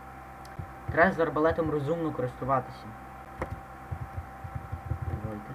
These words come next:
От тепер все. Далі. Ну давай. Так, нам ще лишилося два ключа.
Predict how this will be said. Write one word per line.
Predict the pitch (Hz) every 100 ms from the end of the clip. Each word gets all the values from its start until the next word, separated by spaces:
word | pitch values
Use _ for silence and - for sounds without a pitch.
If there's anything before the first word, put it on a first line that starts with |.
| - - - - - - - - - - - - - - - -
От | 127
тепер | 127 160 160
все. | - 123 - - - - - - - - -
Далі. | 123 120 135 - - - - - - - - - - - - - - - - - - - - - - - 113
Ну | 120 127
давай. | 127 131 127 131 127 - - - - - - - - - - - - - - - - - - - - - - -
Так, | - -
нам | 151
ще | -
лишилося | 151 156 160 151 - -
два | 135
ключа. | 147 147 147 139